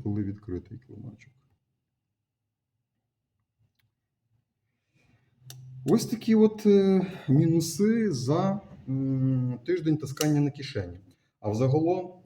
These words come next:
по дереву дуже класно. Продукти дуже кльово він ріже. По дереву я його порівнював з парамількою своєю.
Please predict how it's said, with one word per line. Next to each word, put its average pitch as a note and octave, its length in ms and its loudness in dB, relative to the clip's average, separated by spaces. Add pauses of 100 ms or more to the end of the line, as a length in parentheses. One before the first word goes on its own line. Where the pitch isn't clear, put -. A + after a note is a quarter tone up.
(300)
по A2+ 100 -8
дереву C3 400 2
дуже A2 300 -4
класно. G#2+ 440 -10 (340)
Продукти B2 600 -2 (140)
дуже F#2+ 440 -4
кльово F#2 380 -8
він F#2 180 -8
ріже. A2 360 -4 (720)
По B2 80 -8
дереву C#3 480 2
я C3+ 140 2
його C3+ 180 2
порівнював C3+ 460 2
з B2 60 -8
парамількою C3+ 640 -2
своєю. G2 580 -6